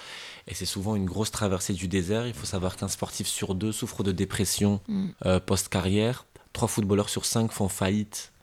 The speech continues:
Speaker 1: dans les cinq années qui suivent leur retraite sportive, parce qu'ils peuvent avoir, euh, un style de vie assez démesuré, puis d'un coup, euh, quand tout s'arrête et qu'on n'a plus les rentrées d'argent, ben, c'est fini, les déplacements en jet, et cetera.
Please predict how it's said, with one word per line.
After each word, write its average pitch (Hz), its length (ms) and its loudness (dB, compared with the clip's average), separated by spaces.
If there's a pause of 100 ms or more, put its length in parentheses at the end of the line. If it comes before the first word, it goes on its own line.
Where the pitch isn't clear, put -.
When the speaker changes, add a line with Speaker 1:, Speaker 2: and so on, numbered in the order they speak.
(140)
Speaker 1:
dans 98 120 2
les 92 100 4
cinq 120 360 0
années 117 200 4
qui - 140 -2
suivent 110 400 2
leur 92 200 4
retraite - 320 -2
sportive, 113 560 -4 (400)
parce - 160 -6
qu'ils 95 120 -8
peuvent 92 180 2
avoir, 92 400 2
euh, 85 460 2
un 87 180 0
style - 300 -4
de 95 100 2
vie 95 220 2
assez 90 220 0
démesuré, 92 680 2
puis - 160 -8
d'un 87 180 0
coup, 107 320 -2
euh, 85 180 2
quand 90 160 -2
tout - 140 -10
s'arrête - 320 -2
et 110 40 -2
qu'on - 140 -4
n'a 87 80 0
plus - 140 -8
les 95 60 2
rentrées 90 280 0
d'argent, 87 340 0
ben, 95 180 0
c'est - 160 -8
fini, 95 340 -2
les 107 100 0
déplacements 87 560 -2
en 87 120 2
jet, 95 320 0
et 92 80 -4
cetera. 110 640 -2